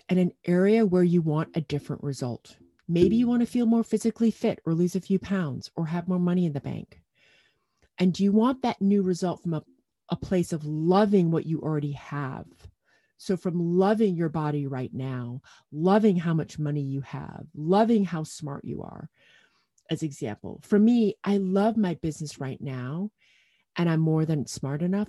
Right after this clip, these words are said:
and I'm incredibly proud of all that I've accomplished as an entrepreneur. And I want my business to grow. I want from having enough. So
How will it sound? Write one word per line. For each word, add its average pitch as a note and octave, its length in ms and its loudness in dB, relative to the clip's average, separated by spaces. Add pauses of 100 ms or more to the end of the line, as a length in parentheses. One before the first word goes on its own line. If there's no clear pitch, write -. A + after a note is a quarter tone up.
and F3 120 -2
I'm E3+ 100 0
incredibly G3+ 720 -2
proud F#3 520 -2
of D3+ 100 -6
all D3 180 -4
that D3 140 -6
I've C3+ 80 -10
accomplished D3+ 640 -8
as D3 120 -4
an C#3 100 -4
entrepreneur. C3+ 720 -6 (640)
And A3 580 4 (380)
I F3 140 0
want F3+ 320 0
my F#3 140 -2
business D#3 380 -6
to E3+ 100 -12
grow. C#3 500 -6 (400)
I F3+ 140 -2
want F#3+ 520 0
from G3 160 0
having F3 380 0
enough. D3+ 720 -2 (1080)
So - 240 -4